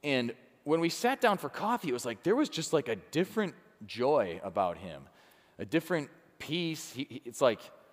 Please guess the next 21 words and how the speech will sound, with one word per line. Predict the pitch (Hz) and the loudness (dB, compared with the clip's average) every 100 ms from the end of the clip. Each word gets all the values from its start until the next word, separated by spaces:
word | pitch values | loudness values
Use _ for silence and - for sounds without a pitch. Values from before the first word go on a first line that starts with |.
| _ _ - | _ _ -6
the | 139 | 2
most | 160 - | 2 2
clear | - 147 170 185 | -10 4 6 6
thinking | 180 170 160 120 | 4 -2 -2 0
I've | 117 | 2
ever | 131 120 | 2 0
seen | - 143 147 | -4 -6 -6
him. | 117 90 90 - - _ _ _ | -4 -6 -8 -14 -20 _ _ _
And | 151 | 0
so | 175 | 8
I | 208 | 8
didn't, | 226 | 10
I | 214 | 6
didn't | 170 110 | 4 -2
say | - 196 | 2 4
anything. | 175 135 117 110 | 4 2 0 2
I | 120 | 2
didn't | 131 | 4
wanna | 127 120 | 2 4
be | |
like | 120 107 | 2 0